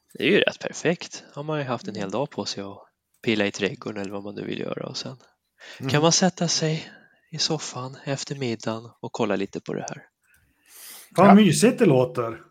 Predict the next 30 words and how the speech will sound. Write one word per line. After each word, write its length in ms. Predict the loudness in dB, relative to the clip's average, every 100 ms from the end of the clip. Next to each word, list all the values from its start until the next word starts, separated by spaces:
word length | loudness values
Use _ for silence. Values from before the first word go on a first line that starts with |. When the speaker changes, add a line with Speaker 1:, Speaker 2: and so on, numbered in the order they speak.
| -20 -2
Speaker 1:
Ja, 400 | 4 6 6 2
men 180 | 0 -2
man 100 | -2
måste 200 | 0 -2
Speaker 3:
Ja. 80 |
Speaker 1:
försöka 400 | 0 2 2 2
sälja 340 | 0 2 2 2
in 180 | 0 -2
det 100 | -4
till 160 | -6
sin 280 | -8 -10 -4
partner 340 | 0 0 0
hemma 140 | 0 0
Speaker 3:
Mm. 100 | 0
Speaker 1:
att 200 | -4 -6
man 100 | -4
vill 120 | -2
göra 240 | 0 0 -2
sånt 200 | -6 -8
här. 200 | -10 -8 -6 -2
Speaker 3:
Ja, 200 | 2 6
men 100 | 8
jag 160 | 8 8
tänker 380 | 6 8 6
liksom 360 | 6 6 4 6
det 80 | 8
Speaker 2:
<laughs> 0 |
Det 60 |
Speaker 3:
här 240 | 10 10 8
Speaker 2:
funkar. 180 | 4